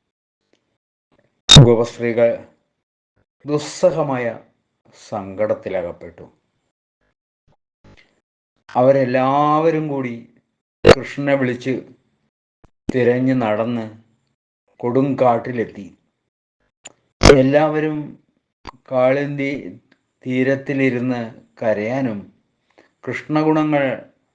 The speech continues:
വർണ്ണിച്ചു പാടാനും ആരംഭിച്ചു. ഗോപികമാരുടെ അഹങ്കാരം അല്പമൊന്ന് കുറഞ്ഞപ്പോൾ അവരുടെ മുമ്പിൽ ഭഗവാൻ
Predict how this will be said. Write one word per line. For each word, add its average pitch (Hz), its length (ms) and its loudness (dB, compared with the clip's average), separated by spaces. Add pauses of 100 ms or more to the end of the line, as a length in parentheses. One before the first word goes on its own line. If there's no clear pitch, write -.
(200)
വർണ്ണിച്ചു 123 480 -4
പാടാനും 113 880 -4
ആരംഭിച്ചു. 98 640 -10 (2000)
ഗോപികമാരുടെ 117 760 -2
അഹങ്കാരം 123 880 -4 (440)
അല്പമൊന്ന് 143 500 -2
കുറഞ്ഞപ്പോൾ 120 760 -2 (760)
അവരുടെ 113 360 -2
മുമ്പിൽ 113 560 -4 (1300)
ഭഗവാൻ 131 560 2